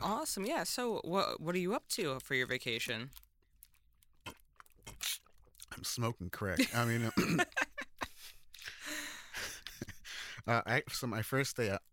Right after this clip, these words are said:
Speaker 2: m-, uh, I went to, uh, Yokohama, um, and then I went to Chinatown.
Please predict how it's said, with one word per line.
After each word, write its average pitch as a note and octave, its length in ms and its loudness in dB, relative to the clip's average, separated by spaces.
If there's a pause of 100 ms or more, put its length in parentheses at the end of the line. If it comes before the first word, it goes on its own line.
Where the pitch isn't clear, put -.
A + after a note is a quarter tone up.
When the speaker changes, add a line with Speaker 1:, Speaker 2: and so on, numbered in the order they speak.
(100)
Speaker 2:
m-, G#2 160 -4
uh, F#2+ 160 2
I F2+ 140 0
went G2+ 220 0
to, A2 260 0
uh, F#2 180 2 (140)
Yokohama, G2 560 0 (380)
um, F#2+ 400 2 (340)
and G#2 100 2
then G2+ 100 2
I G2+ 80 4
went A#2 180 2
to - 100 -2
Chinatown. G#2 640 0